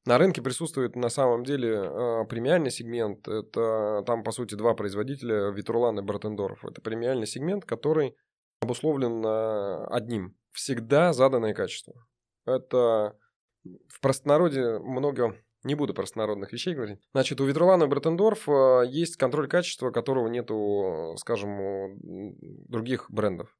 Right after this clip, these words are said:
Э, это значит, что мы получаем всегда качественную, высококачественную продукцию. То есть мы получили сто метров, э,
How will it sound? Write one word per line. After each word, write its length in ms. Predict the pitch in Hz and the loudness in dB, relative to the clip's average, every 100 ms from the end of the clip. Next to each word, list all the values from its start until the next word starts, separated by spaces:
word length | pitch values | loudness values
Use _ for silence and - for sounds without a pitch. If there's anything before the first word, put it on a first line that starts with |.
| _ _ - | _ _ -8
Э, 540 | 120 117 117 117 117 123 | -2 2 4 4 2 2
это 120 | 135 | -2
значит, 340 | 131 196 - - | 0 0 0 -8
что 240 | - 131 | -4 -4
мы 300 | 131 147 143 | -2 -2 -2
получаем 500 | 139 127 147 131 117 | -4 -4 -2 -2 -2
всегда 400 | - 127 131 139 | -6 -6 0 2
качественную, 400 | 131 117 - 101 | 2 0 -2 -6
высококачественную 600 | 104 - - 117 - 92 | -6 -8 -4 -4 -4 -6
продукцию. 420 | 95 82 - - - - | -4 -6 -10 -20 -20 -16
То 60 | - | -14
есть 140 | - | -6
мы 160 | 123 117 | -6 -4
получили 380 | 113 123 175 | -4 -4 -4
сто 180 | 147 143 | -4 -2
метров, 400 | 135 127 117 | -2 0 -2
э, 20 | - | -4